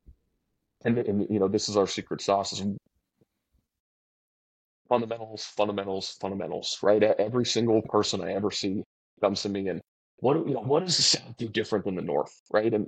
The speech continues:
and I tell them is, "What is, what does every South dad play when we grew up?" Right? Everyone played football, right? "What do you do at football practice?" "Let's go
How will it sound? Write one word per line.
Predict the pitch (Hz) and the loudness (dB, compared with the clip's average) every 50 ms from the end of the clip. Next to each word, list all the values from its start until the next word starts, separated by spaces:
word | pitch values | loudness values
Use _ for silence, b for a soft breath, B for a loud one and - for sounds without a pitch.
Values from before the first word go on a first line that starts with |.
| - - | -2 -2
and | 113 98 92 85 80 _ _ _ _ _ _ _ _ - | -2 -2 -2 -4 -8 _ _ _ _ _ _ _ _ -8
I | 104 | -8
tell | 104 - 110 101 110 | -4 0 2 4 4
them | 135 151 131 | 4 2 2
is, | 117 | 0
"What | 113 127 143 151 | 0 0 0 0
is, | 135 - | -2 -4
what | - 123 | -4 -4
does | 131 135 | -2 -2
every | 139 127 127 131 113 | -2 -2 -2 -4 -6
South | - - 107 104 101 - - _ _ _ _ | -2 2 2 2 2 0 -4 _ _ _ _
dad | - 101 104 101 98 92 - | 0 0 2 2 0 -2 -4
play | - 107 80 - - - - | -2 -2 -2 -2 -4 -10 -10
when | - 101 | -8 -6
we | 95 95 | -6 -6
grew | 87 87 90 | -4 -4 -2
up?" | 60 - - _ _ _ - | -4 -4 -6 _ _ _ 2
Right? | 110 104 98 | 2 2 2
Everyone | 101 98 104 101 98 | 2 -2 -4 -6 -4
played | - - 98 - | -2 -4 -2 -2
football, | - 107 - - - - - _ _ _ _ _ _ - | -2 -4 -2 -2 -4 -4 -4 _ _ _ _ _ _ -6
right? | - 98 104 - | -4 -4 -4 -4
"What | - 104 101 | -4 -2 0
do | 101 | 2
you | 104 | 4
do | 113 123 | 4 4
at | 120 120 | 4 4
football | - 165 - - - | 4 2 4 2 2
practice?" | - - - - - - - - - - _ _ _ _ _ _ _ _ _ - | 2 0 -2 -4 -4 -8 -12 -12 -12 -14 _ _ _ _ _ _ _ _ _ -14
"Let's | 104 - - | -14 -8 -4
go | - 120 117 113 | -2 0 0 0